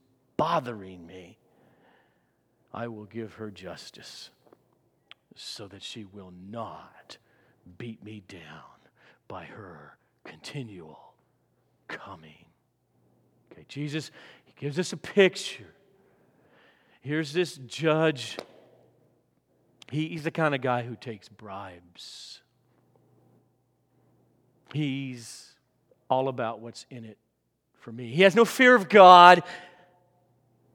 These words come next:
And he couldn't care less about people. Well, maybe his family, but, you know, he didn't care.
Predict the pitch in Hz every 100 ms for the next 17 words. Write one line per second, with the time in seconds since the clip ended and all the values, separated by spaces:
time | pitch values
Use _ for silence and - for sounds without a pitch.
0 | _ _ _ _ _ _ _ _ _ _
1 | _ _ _ _ _ _ _ 139 139 147
2 | - 170 151 - 147 123 110 107 104 98
3 | - 98 90 92 90 - - 95 87 -
4 | - - _ _ _ - _ 104 101 85
5 | 78 - - 98 82 85 90 - - 113
6 | 110 - _ _ _ _ _ _ - -
7 | - - - - - 127 101